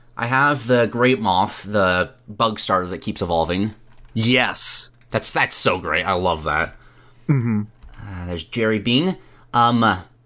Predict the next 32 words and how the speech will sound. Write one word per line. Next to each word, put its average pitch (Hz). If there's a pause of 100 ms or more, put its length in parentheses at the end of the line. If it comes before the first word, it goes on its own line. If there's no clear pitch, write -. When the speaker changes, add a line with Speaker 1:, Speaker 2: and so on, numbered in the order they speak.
(180)
Speaker 1:
and 180
I -
have 185
a 135
water 160
type 160
alligator 147
swordsman, 202
I'm 233
assuming. 247
It's -
just -
an 131
S. 131
Speaker 2:
Oh, -
yeah, 269
alligator 180
sword. 90 (440)
Speaker 1:
Uh, 110
I've 123
got 165 (560)
a 127 (180)
dinosaur 170
looking 180
thing 175
that's 156
just -
U 143
R 127
A 127
B 123
Y. 107